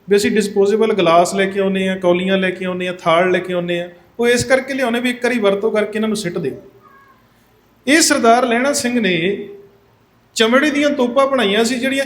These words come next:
ਇੱਕ ਵਾਰੀ ਜੰਗ ਦੇ ਵਿੱਚ ਯੂਜ਼ ਹੁੰਦੀਆਂ ਸੀ, ਉਹਨੂੰ ਬਾਰਾਂ ਵਾਰ ਲਿਆਉਣਾ ਜਾਂ ਭੇਜਣਾ ਨਹੀਂ ਸੀ ਪੈਂਦਾ। ਇੱਕ ਵਾਰੀ ਜੰਗ ਦੇ ਵਿੱਚ ਯੂਜ਼ ਹੋਣੀਆਂ ਤੇ ਖਤਮ ਹੋ ਜਾਣੀ,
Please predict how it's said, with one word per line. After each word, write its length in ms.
ਇੱਕ 200
ਵਾਰੀ 200
ਜੰਗ 200
ਦੇ 120
ਵਿੱਚ 180
ਯੂਜ਼ 280
ਹੁੰਦੀਆਂ 280
ਸੀ, 60
ਉਹਨੂੰ 180
ਬਾਰਾਂ 300
ਵਾਰ 280
ਲਿਆਉਣਾ 360
ਜਾਂ 200
ਭੇਜਣਾ 300
ਨਹੀਂ 120
ਸੀ 120
ਪੈਂਦਾ। 280
ਇੱਕ 180
ਵਾਰੀ 200
ਜੰਗ 220
ਦੇ 100
ਵਿੱਚ 180
ਯੂਜ਼ 260
ਹੋਣੀਆਂ 280
ਤੇ 100
ਖਤਮ 300
ਹੋ 100
ਜਾਣੀ, 160